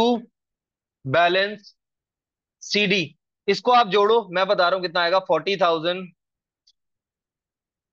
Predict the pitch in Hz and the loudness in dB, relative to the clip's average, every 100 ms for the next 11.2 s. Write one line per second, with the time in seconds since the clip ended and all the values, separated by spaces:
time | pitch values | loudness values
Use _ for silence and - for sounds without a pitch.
0 | _ _ _ _ _ _ _ _ _ _ | _ _ _ _ _ _ _ _ _ _
1 | _ _ _ _ _ _ _ _ _ _ | _ _ _ _ _ _ _ _ _ _
2 | _ _ _ _ 165 170 175 208 202 180 | _ _ _ _ 0 0 -2 -4 -2 0
3 | 175 170 160 180 185 185 196 214 196 202 | 2 2 0 -2 -2 -6 -8 -4 -2 0
4 | 208 208 269 - _ _ _ _ _ _ | -2 -2 -4 -8 _ _ _ _ _ _
5 | _ _ _ _ _ _ _ _ _ 170 | _ _ _ _ _ _ _ _ _ -4
6 | 165 190 208 - 170 156 135 117 - _ | -2 -2 -2 -2 -2 0 0 -4 -4 _
7 | _ _ _ _ _ _ _ _ _ _ | _ _ _ _ _ _ _ _ _ _
8 | _ _ _ _ _ _ _ _ _ _ | _ _ _ _ _ _ _ _ _ _
9 | _ _ _ _ _ _ _ _ _ - | _ _ _ _ _ _ _ _ _ -6
10 | 185 190 202 220 214 214 196 180 175 190 | -2 -2 0 0 0 0 2 2 2 0
11 | 208 208 | 0 0